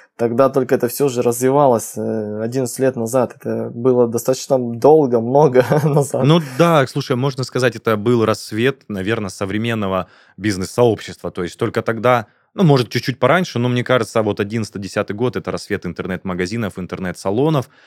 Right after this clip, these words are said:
Speaker 2: которые впоследствии перевоплощались, я не знаю, в офлайн-точки. Эм, да, наверное, все-таки <laughs> методом проб и ошибок вы этот путь весь прошли.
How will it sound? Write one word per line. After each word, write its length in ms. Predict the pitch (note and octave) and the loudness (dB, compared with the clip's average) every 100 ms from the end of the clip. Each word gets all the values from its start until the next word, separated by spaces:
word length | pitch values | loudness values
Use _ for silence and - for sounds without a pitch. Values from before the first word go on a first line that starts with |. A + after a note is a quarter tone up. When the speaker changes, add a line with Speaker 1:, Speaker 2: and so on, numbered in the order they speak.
| _ | _
Speaker 2:
которые 320 | - A#2 B2 G#2 | -2 0 0 0
впоследствии 560 | A2 - A#2 G#2 G#2 | -2 0 -2 -2 -6
перевоплощались, 1400 | F2+ - G#2+ G2+ F#2+ _ - G2 G2 G2 - A#2+ G#2 - | -8 -4 -2 0 -2 _ -4 0 2 0 2 2 2 -4
я 60 | |
не 80 | F2 | -8
знаю, 320 | D#2 F#2+ E2+ | -6 -4 -2
в 200 | E2 F2+ | -2 -4
офлайн-точки. 1080 | - G2+ - A2 F#2 E2+ - B2+ - - D#2+ _ _ _ _ | -2 -4 0 0 0 -4 -4 -4 -4 -8 -8 _ _ _ _
Эм, 920 | - E2+ E2+ E2+ E2+ E2 D#2+ D#2+ D#2 C#2+ | -10 -6 -6 -6 -6 -8 -10 -12 -14 -10
да, 340 | G2+ A2 C#3 D3 | 0 2 2 -4
наверное, 480 | G#2+ G#2 G#2 A#2+ G#2 | -4 0 0 0 -4
все-таки 520 | - G#2+ G2 G2 F#2 - | -4 -6 -6 -2 -4 -2
<laughs> 40 | |
методом 400 | A#2 G2+ G2+ G2 | -4 -4 -4 -4
проб 200 | G2+ G2 | -2 -2
и 40 | |
ошибок 400 | F2 - A2 F#2 | -4 -4 -6 -4
вы 100 | F#2 | -4
этот 200 | F2+ F2 | -6 -6
путь 200 | - G2+ | -8 -8
весь 160 | F2 E2 | -8 -8
прошли. 420 | - G#2+ - - | -6 -6 -6 -8